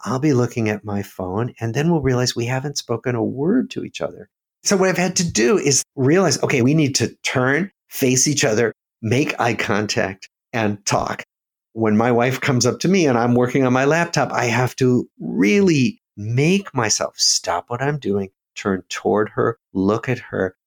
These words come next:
and shift my mind so that I can give her my full attention. It sounds silly that this is such an effort, but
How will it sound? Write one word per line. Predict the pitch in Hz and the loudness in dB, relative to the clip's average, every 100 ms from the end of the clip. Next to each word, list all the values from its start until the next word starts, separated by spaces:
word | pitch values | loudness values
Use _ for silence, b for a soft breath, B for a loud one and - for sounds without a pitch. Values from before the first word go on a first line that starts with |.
| _ | _
and | 110 95 - | -6 -6 -4
shift | - - 117 - - | -4 0 -2 -4 -4
my | 143 | 0
mind | 143 110 95 95 | 2 0 0 -2
so | - 92 | 0 0
that | 92 98 - | 0 -2 -2
I | 95 | -6
can | 107 110 | -2 -2
give | 98 98 - | -2 -4 -4
her | 92 95 | -4 -2
my | 92 87 95 | -2 -4 -6
full | - 82 90 98 _ | -4 0 0 -2 _
attention. | 107 - 135 170 - - _ _ _ - | -10 -6 -4 -4 -4 -6 _ _ _ -12
It | 135 | -4
sounds | - 151 131 | 0 2 2
silly | - - 175 180 143 - - - | 2 2 2 4 2 0 -6 -4
that | 107 - | -2 0
this | 107 - | 0 2
is | 107 | 2
such | - 92 - | 0 0 -2
an | 76 | -2
effort, | 101 - - - - | -4 -2 -4 -6 -6
but | 110 | -6